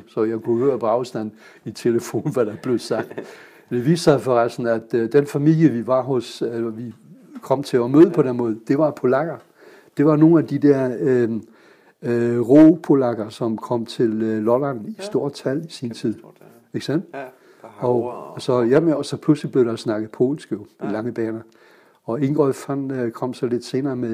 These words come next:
Speaker 1: en anden maskine, med et par nye understedsben, som blev skruet på igen, og en ny propel, og så fløj vi
Speaker 2: Fløj
Speaker 1: ellers
Speaker 2: igen.
Speaker 1: igen.
Speaker 2: Det er jo fattigt, at I kan lappe sammen.
Speaker 1: Det kunne man dengang,
Speaker 2: Ja, ja.
Speaker 1: ja, det kunne man. Det,
Speaker 2: Ja.
Speaker 1: det var umuligt i dag at tænke sig. <laughs> Men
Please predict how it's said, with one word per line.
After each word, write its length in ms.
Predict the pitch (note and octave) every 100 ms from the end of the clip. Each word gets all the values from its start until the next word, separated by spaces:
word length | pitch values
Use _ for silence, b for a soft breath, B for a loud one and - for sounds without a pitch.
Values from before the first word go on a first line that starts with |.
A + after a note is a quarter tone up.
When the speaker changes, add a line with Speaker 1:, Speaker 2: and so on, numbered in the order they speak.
| A2
Speaker 1:
en 120 | A2
anden 260 | A#2+ D3 B2+
maskine, 420 | A#2 - B2 A#2 _ b b b b
med 160 | A#2+ A#2
et 80 |
par 160 | - A#2+
nye 200 | C3 C#3
understedsben, 840 | B2+ D3 - C3 A#2+ - B2+ C3 - b b b b
som 180 | - A#2
blev 120 | A#2+
skruet 380 | A2+ C3+ C3+ A#2+
på 220 | C#3 C#3
igen, 300 | C3 B2 A2+
og 120 | A2+
en 80 | A#2
ny 160 | B2+ B2+
propel, 440 | A#2+ - C3 B2+
og 100 | B2
så 180 | - B2 -
fløj 320 | - B2+ D3+
vi 60 |
Speaker 2:
Fløj 140 | C3+ C#3+
Speaker 1:
ellers 300 | C3 A2+ -
Speaker 2:
igen. 360 | A#2+ A2 B2 -
Speaker 1:
igen. 140 | A2+ A2 B B -
Speaker 2:
Det 60 |
er 0 |
jo 100 | D2+
fattigt, 340 | D2 D#2+ D#2+ D#2
at 60 | D#2
I 40 |
kan 120 | D#2
lappe 260 | D2+ D2+ D#2
sammen. 140 | F2+
Speaker 1:
Det 80 | -
kunne 120 | D3+
man 140 | C#3 B2
dengang, 300 | C#3+ A2+ A#2
Speaker 2:
Ja, 160 | G#2+
ja. 80 | B2
Speaker 1:
ja, 60 | F#2+
det 100 | -
kunne 140 | C3+
man. 140 | G2 F#2
Det, 100 | A2+
Speaker 2:
Ja. 60 |
Speaker 1:
det 160 | - A#2+
var 180 | A#2+ G#2+
umuligt 440 | A2 C3+ D3 C3 G#2+
i 20 |
dag 160 | A2 A#2
at 120 | F#2+
tænke 240 | - A2 -
sig. 120 | G2+ -
<laughs> 20 |
Men 140 | F3+